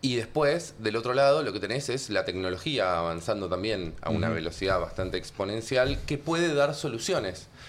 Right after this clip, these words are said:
Speaker 1: a eso. Entonces es como, yo, a mí me gusta estar del lado de los que, a pesar de que creo que hay que tomar conciencia, tenemos que hacer algo, tenemos que trabajar este tema y tiene que ser un tema de agenda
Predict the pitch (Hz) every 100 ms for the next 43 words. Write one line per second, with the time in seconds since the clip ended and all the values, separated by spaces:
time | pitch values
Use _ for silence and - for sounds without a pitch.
0 | - - 92 87 - 80 95 110 107 -
1 | 107 92 92 - 147 139 - 110 135 123
2 | 120 120 - 117 113 110 117 127 117 107
3 | 107 - 113 120 127 - - - - -
4 | - 101 98 - 123 107 95 87 117 123
5 | 127 - 104 113 - 95 - 92 90 85
6 | 95 135 135 120 87 87 85 90 90 92
7 | 98 98 98 90 82 85 87 85 82 104
8 | 101 - 87 101 110 101 110 107 90 101
9 | 92 104 104 87 - 98 98 104 104 -